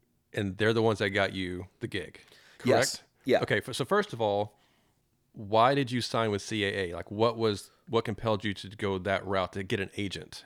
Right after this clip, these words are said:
Speaker 2: Oh, I think we thought it was the right thing to do.
Speaker 1: Okay.
Speaker 2: <laughs> You know, it was, we thought it was the right thing to do, so we were like, "We're gonna get an agent." So we went out to different agencies and sent our music, and, you know, Kevin had,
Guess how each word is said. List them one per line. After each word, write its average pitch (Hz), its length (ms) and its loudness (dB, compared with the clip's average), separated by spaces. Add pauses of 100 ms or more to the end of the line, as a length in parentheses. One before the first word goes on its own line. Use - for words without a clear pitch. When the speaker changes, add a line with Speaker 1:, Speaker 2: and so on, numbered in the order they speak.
Speaker 2:
Oh, 120 320 6
I 95 120 4
think - 240 -10
we 90 80 -8
thought 90 240 -4
it 90 60 -6
was 87 120 -8
the 95 80 -8
right 92 220 -4
thing 95 160 -6
to 98 80 -10
do. 101 260 -2 (380)
Speaker 1:
Okay. 92 200 -2 (200)
Speaker 2:
<laughs> 214 140 6
You 165 80 4
know, 156 260 6 (340)
it 120 120 8
was, 117 260 6 (320)
we 135 80 8
thought 104 180 8
it 110 60 4
was 117 100 2
the 107 100 2
right 101 220 4
thing 101 140 -2
to 101 80 0
do, 98 240 0
so 98 100 -4
we 90 80 -4
were 95 60 -4
like, 104 100 -12
"We're 131 80 -6
gonna 120 120 -6
get 110 100 -2
an 107 100 2
agent." 92 380 0 (380)
So - 160 0
we 113 120 2
went 113 160 2
out 101 120 2
to 110 80 -6
different 95 280 -4
agencies 92 480 -4
and 92 100 -8
sent 87 180 -4
our 87 80 -2
music, 85 440 -6
and, 87 200 -6 (460)
you 131 80 -2
know, 123 140 2
Kevin 117 320 2
had, 95 340 -2